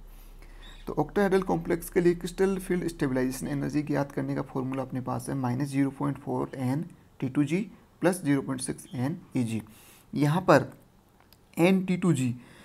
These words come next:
टी टू जी ऑर्बिटल में पाए जाने वाले इलेक्ट्रॉनों की संख्या है और एन ई जी,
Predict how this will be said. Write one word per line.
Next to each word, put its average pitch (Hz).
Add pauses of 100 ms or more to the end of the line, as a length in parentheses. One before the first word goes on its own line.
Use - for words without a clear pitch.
(480)
टी 185
टू 202
जी 185
ऑर्बिटल 185
में 190
पाए 151
जाने 156
वाले 160
इलेक्ट्रॉनों 151
की 151
संख्या 147
है 160 (280)
और 165
एन 165
ई 147
जी, 127